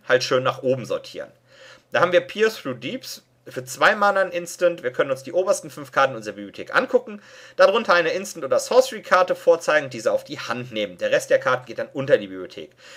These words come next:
Ja, damit können wir natürlich notfalls einen Ponder nehmen oder unsere Tutoren oder halt das Through the Breach, was wir halt kriegen wollen, wenn wir es am Anfang nicht auf der Hand haben. Auch eine schöne Karte, ist auf jeden Fall auch viermal im Deck. Dann zweimal Airy Possession.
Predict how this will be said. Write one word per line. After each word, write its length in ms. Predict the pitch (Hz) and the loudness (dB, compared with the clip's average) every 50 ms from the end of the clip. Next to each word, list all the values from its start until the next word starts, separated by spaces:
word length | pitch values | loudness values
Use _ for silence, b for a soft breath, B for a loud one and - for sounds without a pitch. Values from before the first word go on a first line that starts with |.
| B B B | B B B
Ja, 160 | - 135 139 | 6 8 10
damit 240 | 127 147 185 185 - | 10 8 8 6 6
können 160 | - 190 185 | 6 6 6
wir 60 | 185 | 6
natürlich 500 | 175 165 - - 185 175 165 160 160 - B B B B | 4 4 4 4 4 4 4 2 0 -2 B B B B
notfalls 380 | 202 233 233 247 226 214 - | 8 10 10 10 6 4 0
einen 100 | 208 202 | -4 -10
Ponder 400 | - - 160 151 151 151 156 151 | 0 6 6 6 8 8 6 6
nehmen 300 | 147 143 147 147 147 147 | 6 6 2 0 0 0
oder 260 | 160 190 202 208 190 | -2 0 2 2 2
unsere 240 | 185 180 170 180 190 | 2 2 0 0 0
Tutoren 720 | 185 - 196 - - - 147 139 139 139 139 135 135 135 B B B B B B _ | 0 -2 -8 -12 -8 -2 2 4 4 6 4 4 0 -2 B B B B B B _
oder 340 | 131 131 147 175 180 175 165 | 0 6 8 8 8 8 8
halt 220 | 156 165 170 - | 6 6 6 6
das 140 | 147 139 - | 2 0 0
Through 180 | - 165 151 135 | -2 -6 -4 -4
the 80 | 131 | -4
Breach, 360 | 127 127 127 175 214 208 - | -4 -2 -4 -4 -4 -4 -4
was 160 | 220 220 220 226 | -6 -4 -2 0
wir 60 | 208 | -2
halt 140 | 208 208 - | -2 -2 -4
kriegen 300 | - - 220 220 220 208 | -8 -10 -10 -8 -6 -6
wollen, 140 | 220 208 | -4 -4
wenn 100 | 208 202 | -4 0
wir 80 | 196 196 | 2 2
es 100 | - - | 2 2
am 80 | - - | -2 -6
Anfang 220 | 180 175 190 185 | -4 -4 -4 -4
nicht 160 | 185 - - | -2 -2 -2
auf 80 | 175 - | 0 2
der 140 | 175 156 175 | 2 2 2
Hand 180 | 175 180 - | 0 0 0
haben. 180 | 190 190 185 180 - | 0 0 0 -2 0
Auch 140 | - 151 - | 0 0 0
eine 100 | 156 156 | 0 -2
schöne 260 | 147 - 175 165 170 | -2 0 0 0 0
Karte, 320 | 165 - 165 156 151 - 175 | -2 0 0 0 2 2 0
ist 140 | - - - | -2 -2 -4
auf 160 | 127 127 - | -8 -10 -10
jeden 140 | 143 135 - | -10 -6 -2
Fall 140 | 139 131 | -2 0
auch 180 | - 143 135 - | 2 2 0 0
viermal 640 | - - - - - 156 143 113 104 - 185 92 - | -2 -10 -12 -4 2 4 4 4 4 2 0 -2 -4
im 120 | 180 175 | -8 -12
Deck. 260 | - 80 - - - B B B B B B B B B _ | -12 -12 -12 -12 -16 B B B B B B B B B _
Dann 180 | 151 151 147 - | 4 4 4 4
zweimal 320 | - 185 196 202 196 - - | 2 2 2 4 2 2 6
Airy 280 | 165 - 220 240 240 | 6 6 6 6 2
Possession. 720 | 214 - - 240 - - - 226 254 - - 247 254 320 | -4 -2 -2 -2 0 2 2 2 2 0 -4 -6 -12 -14